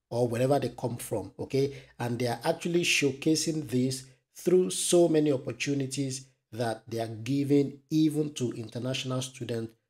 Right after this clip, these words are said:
from across the world. And that will be the focus of this video. So we're gonna be showing you guys, either you want to apply for a bachelor's program or a master's program,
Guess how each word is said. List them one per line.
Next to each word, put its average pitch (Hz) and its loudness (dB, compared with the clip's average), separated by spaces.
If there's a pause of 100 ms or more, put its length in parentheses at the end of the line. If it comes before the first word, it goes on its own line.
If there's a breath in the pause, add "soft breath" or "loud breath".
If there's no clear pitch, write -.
from 110 -4
across 123 -2
the 113 -8
world. 101 -4
And 117 -6
that 160 4
will 143 2
be 139 2
the 135 2
focus 131 -2
of 110 -8
this 127 -4
video. 127 0 (300 loud breath)
So 131 -2
we're 123 2
gonna 175 0
be 139 -4
showing 151 4
you 139 -2
guys, 123 -4 (380)
either 156 8
you 143 4
want 143 0
to 127 0
apply 131 -2
for 120 -4 (100)
a 113 -8
bachelor's 151 2
program 131 -2
or 113 -6
a 113 -4
master's 135 -6
program, 123 -4